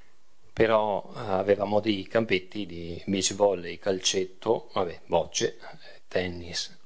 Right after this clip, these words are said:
basket, eh, ed era un'area libera per quella fascia di ragazzi ad-, dell'adolescenza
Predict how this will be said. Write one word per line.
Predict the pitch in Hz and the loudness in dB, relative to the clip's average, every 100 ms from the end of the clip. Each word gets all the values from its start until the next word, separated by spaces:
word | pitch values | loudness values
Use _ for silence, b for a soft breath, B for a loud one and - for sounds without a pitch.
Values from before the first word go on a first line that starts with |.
| - - | -16 -14
basket, | - - - 123 127 - 151 170 - | -10 -2 4 4 4 2 0 0 -4
eh, | 110 104 98 98 110 | -4 -2 -2 0 0
ed | 101 | 4
era | 104 113 | 6 6
un'area | 107 92 92 104 110 117 | 4 2 0 2 6 6
libera | 98 101 98 107 110 120 117 | 4 -4 0 2 4 4 2
per | - - 101 104 110 117 117 | -2 0 0 2 0 0 -4
quella | - 110 101 | 2 2 4
fascia | - - 123 120 - - 107 101 104 | 2 2 0 0 -2 -2 -2 -4 -10
di | - 107 | -4 2
ragazzi | 110 107 98 98 - 107 101 - | 4 4 2 -4 -6 -4 -4 -2
ad-, | 113 104 110 | 0 0 -2
dell'adolescenza | 117 107 104 110 107 120 120 110 107 123 120 | -2 0 0 0 2 0 0 -4 0 2 2